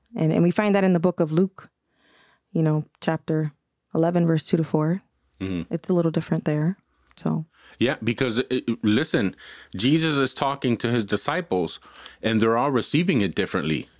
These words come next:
Speaker 1: Mm-hmm.
Speaker 2: So the prayer is not the same for everybody.
Speaker 1: Exactly.
Speaker 2: You know?
Speaker 1: You know, él, él, his intention was for it to be a platform,
Speaker 2: Mm.
Speaker 1: you know, and, and rather than the whole structure.
Speaker 2: Right.
Speaker 1: Um, and, and although it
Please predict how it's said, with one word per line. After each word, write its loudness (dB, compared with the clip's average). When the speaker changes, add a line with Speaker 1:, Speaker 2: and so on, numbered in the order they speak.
Speaker 1:
Mm-hmm. 0
Speaker 2:
So -2
the 0
prayer 0
is 0
not -2
the 0
same 0
for 0
everybody. 0
Speaker 1:
Exactly. -2
Speaker 2:
You -6
know? 2
Speaker 1:
You -2
know, -4
él, 2
él, 2
his 2
intention 4
was 2
for 0
it -2
to -16
be 0
a 2
platform, 0
Speaker 2:
Mm. -6
Speaker 1:
you 0
know, 2
and, 0
and 0
rather 2
than 4
the 4
whole 2
structure. -2
Speaker 2:
Right. -2
Speaker 1:
Um, -2
and, 2
and 4
although 2
it 0